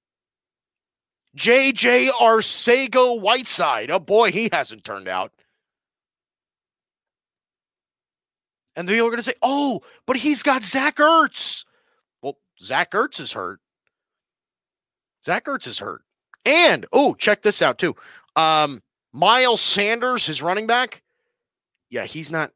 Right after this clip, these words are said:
really, he's, he's not really doing much. Oh, and also hurt.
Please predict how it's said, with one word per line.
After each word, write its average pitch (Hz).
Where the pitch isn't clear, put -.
really, 123
he's, -
he's 143
not 143
really 127
doing 113
much. -
Oh, 180
and 147
also 131
hurt. 92